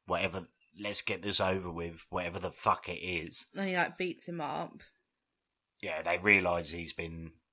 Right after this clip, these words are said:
Speaker 1: helping John.
Speaker 2: Yeah.
Speaker 1: And they fuck him up.
Speaker 2: So, yeah,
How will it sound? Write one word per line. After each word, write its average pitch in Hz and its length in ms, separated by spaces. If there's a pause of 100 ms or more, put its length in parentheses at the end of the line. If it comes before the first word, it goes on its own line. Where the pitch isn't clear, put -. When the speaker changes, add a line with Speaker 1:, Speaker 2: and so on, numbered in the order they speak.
Speaker 1:
helping 87 440
John. 82 400 (640)
Speaker 2:
Yeah. 160 400 (260)
Speaker 1:
And 87 100
they 87 100
fuck - 300
him 85 160
up. 76 180 (220)
Speaker 2:
So, - 160
yeah, 151 360